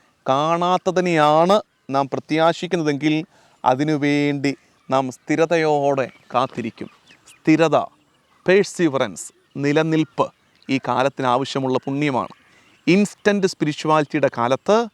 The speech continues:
സ്ഥിരതയോടെ കർത്താവിൻ്റെ പദ്ധതി വെളിപ്പെടാൻ കാത്തിരിക്കുന്ന ഒരു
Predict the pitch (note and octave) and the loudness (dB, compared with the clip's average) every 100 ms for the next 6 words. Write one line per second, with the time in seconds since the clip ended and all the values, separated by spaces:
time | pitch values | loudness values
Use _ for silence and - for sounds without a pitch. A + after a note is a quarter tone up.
0 | _ _ _ _ _ _ F3 F3 G3+ G#3+ | _ _ _ _ _ _ 0 2 2 2
1 | G#3+ G#3 G#3 F#3+ - - C#3 - D3+ D3+ | 4 4 4 2 0 -6 -6 0 2 2
2 | D#3 D3 - C#3+ F3 E3 C#3+ C#3+ - C3+ | 0 -2 -2 -2 0 0 0 -2 -2 -2
3 | C3 - _ _ _ D#3 F3+ G#3+ - D3+ | -2 -6 _ _ _ 2 2 0 -6 -8
4 | - B2+ A2+ - - C3 | -6 -8 -8 -10 -8 -8